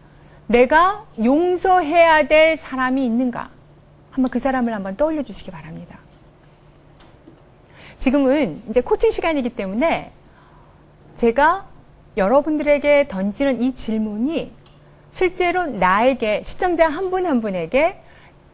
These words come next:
도대체 어떤 질문을 통해서 내가 생각을 바꿔야 되는가? 나의 용서를 필요로 하는 사람은 누구인가를 한번 좀 생각을 해봐야 합니다.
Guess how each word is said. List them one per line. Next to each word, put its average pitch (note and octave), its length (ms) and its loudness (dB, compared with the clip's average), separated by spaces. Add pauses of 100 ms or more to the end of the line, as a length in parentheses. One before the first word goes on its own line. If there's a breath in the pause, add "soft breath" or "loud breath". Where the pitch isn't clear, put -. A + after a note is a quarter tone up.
도대체 D4 540 -2 (140)
어떤 F4+ 580 0
질문을 D#4 500 0
통해서 B3+ 560 -4
내가 A#3+ 240 -2
생각을 E4 540 0
바꿔야 D#4+ 640 0
되는가? E3+ 500 -8 (540 soft breath)
나의 C#4+ 340 4
용서를 E4+ 500 0
필요로 F4+ 300 -2
하는 D4+ 180 -2
사람은 C4 380 -2
누구인가를 A3 1120 -8
한번 G#3 320 -6
좀 G#3 140 -10
생각을 A#3 380 -6
해봐야 B3+ 320 -4
합니다. E3+ 400 -16